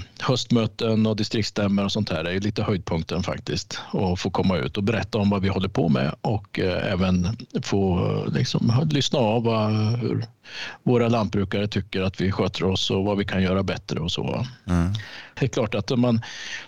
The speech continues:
Speaker 1: har man inga bra svar om man är ute, då blir det ju jobbigt naturligtvis. Men det gör ju att vi får hålla oss på tå och, eh, att man också, det här, här förväntas man ju kanske vara lite mera insatt då.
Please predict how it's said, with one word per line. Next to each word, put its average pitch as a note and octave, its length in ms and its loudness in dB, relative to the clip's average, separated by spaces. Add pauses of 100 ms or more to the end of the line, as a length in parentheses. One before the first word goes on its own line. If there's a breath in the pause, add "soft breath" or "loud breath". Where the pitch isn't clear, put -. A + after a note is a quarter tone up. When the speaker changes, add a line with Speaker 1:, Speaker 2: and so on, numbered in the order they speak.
Speaker 1:
har B2 140 2
man A#2+ 180 4
inga A#2 200 4
bra A2+ 260 2
svar D3+ 280 2
om C#3+ 60 4
man B2 160 4
är A2+ 40 4
ute, G#2 280 -2
då G#2+ 120 -2
blir C#3+ 200 0
det D3 60 0
ju C#3 100 2
jobbigt G#2 320 0
naturligtvis. - 460 -2
Men - 100 4
det C3+ 260 2
gör C3+ 160 4
ju G#2+ 80 4
att G#2+ 120 0
vi G2 100 2
får A2 200 2
hålla A2 300 4
oss G#2 100 0
på - 120 0
tå A#2 360 2
och, A2 340 -2
eh, G2 480 2
att - 140 -2
man A2 600 2
också, A#2 540 0 (680 loud breath)
det - 80 2
här, A#2+ 260 0
här B2 160 0
förväntas B2 560 0
man B2 180 2
ju B2 220 0
kanske A#2 300 0
vara G#2+ 140 2
lite B2+ 300 2
mera A2 280 4
insatt A#2 480 2
då. E2 360 0